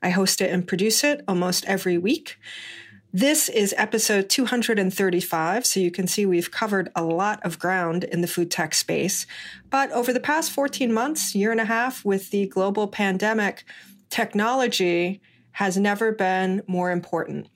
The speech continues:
It's never been more important in terms of being able to keep us together and keep us face-to-face. The Zoom meetings, Google Hang, Skype, FaceTimes, all of those technologies have become very important.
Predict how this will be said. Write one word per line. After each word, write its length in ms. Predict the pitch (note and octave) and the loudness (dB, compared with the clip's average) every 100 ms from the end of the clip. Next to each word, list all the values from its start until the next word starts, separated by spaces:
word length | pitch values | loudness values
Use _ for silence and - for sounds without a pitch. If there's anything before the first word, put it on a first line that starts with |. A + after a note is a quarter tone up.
| _ _ _ _ _ - | _ _ _ _ _ -8
It's 200 | E3 - | -4 -2
never 200 | F#3 F#3+ | 0 0
been 200 | F#3+ F#3 | 2 2
more 180 | F#3 F#3 | 2 0
important 540 | F3+ - F#3+ F#3 F#3 | -2 -2 -2 -2 -2
in 160 | F3+ F3 | -2 -2
terms 520 | - F3+ F3+ F3 F3 | -2 -2 0 0 -2
of 340 | - F3 E3+ | -2 -2 -2
being 280 | - F3 F3 | 0 0 0
able 360 | E3+ F3 F#3 F3+ | 0 0 0 -2
to 240 | F3+ F3+ | 0 -2
keep 280 | F3 - F3 | -2 -2 -2
us 220 | E3+ E3+ | 0 -2
together 560 | - D#3+ E3 E3 C#4 F#4 - - - - | -2 0 0 0 0 -2 -8 -16 -14 -4
and 220 | E3+ E3+ | -2 -2
keep 260 | - F#3+ F#3 | -2 -4 0
us 300 | F3 E3+ - | 0 2 0
face-to-face. 920 | - F3 - F3 F3 F3+ A3+ - - - - _ | 0 0 0 -2 0 0 2 -2 -4 -10 -20 _
The 280 | E3+ F3+ E3 - | 0 0 0 -4
Zoom 340 | D#3+ F3 F#3+ | 0 2 2
meetings, 600 | F3+ F#3 F3+ F3+ F3 E3 | 2 2 2 0 0 -2
Google 340 | - F3 F3 E3 | -2 -2 0 -2
Hang, 640 | F3 F3+ F3 F3 E3+ F3+ | 0 0 2 0 -2 -4
Skype, 540 | - - - F3 F3+ | -2 -2 0 0 0
FaceTimes, 960 | - - F3 F3 - F3 F3 F3+ F3 - | -2 0 0 0 0 -2 0 -2 -4 -2
all 160 | F#3 G3+ | 0 0
of 80 | F3 | 0
those 440 | F#3 F#3+ F#3 - - | 2 2 2 -2 -4
technologies 720 | - F3 F#3 F3 F3 F3 E3 | -4 -2 0 0 0 0 0
have 280 | F#3+ E3 - | -2 -6 -8
become 360 | - E3+ F3 E3 | -8 -4 -2 -2
very 320 | D3+ F3 F#3 | -2 0 2
important. 640 | F3 D#3 F3 E3 E3+ G3+ | 0 -2 -4 -2 -4 -8